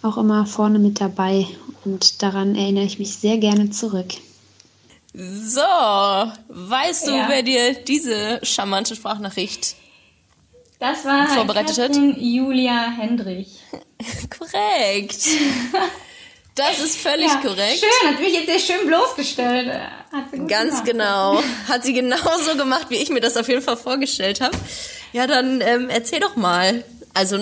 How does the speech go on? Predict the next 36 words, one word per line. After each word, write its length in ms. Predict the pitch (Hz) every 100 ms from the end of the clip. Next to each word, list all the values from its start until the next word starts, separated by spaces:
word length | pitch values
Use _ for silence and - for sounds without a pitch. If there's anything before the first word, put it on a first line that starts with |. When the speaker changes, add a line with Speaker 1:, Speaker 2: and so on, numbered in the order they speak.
| -
Speaker 2:
wir 400 | 214 214 202 208
kommen 220 | 233 220
auch 60 |
später 320 | 208 - 233 196
noch 140 | 196
mal 280 | 196 185 180
auf, 440 | - 180 185 - -
ähm, 280 | 170 170 180
du 80 | 190
gibst 180 | 202
immer 220 | - 175 175
Tipps 300 | 269 269 -
und 140 | 180
so. 400 | 160 185 339 254 -
Ich 120 | -
glaub, 200 | 180 185
du 80 | 170
bist 200 | 202 -
doch 160 | -
ein 60 | 175
kleiner 280 | - 165 160
Streber, 340 | - 165 160
nämlich. 440 | 175 156 175 277 - - - - - - -
Also, 200 | - 208 214 220 -
erste 320 | 277 339 330
Frage. 540 | - 208 196 170 151 - - - _ -
Tui. 540 | 320 311 208 175 185 - _ _ - -
Ist 100 | 302
das 80 |
dein 380 | 294 277 277 262
Spitzname, 680 | 240 285 277 202 196 254 415 -
den 260 | 220 214 214
alle 240 | - 226
immer 140 | 208 208
benutzen? 420 | 196 196 - 285 - _ _ _ _ _ _ _ _ - _ _
Speaker 3:
Ja, 160 | - 269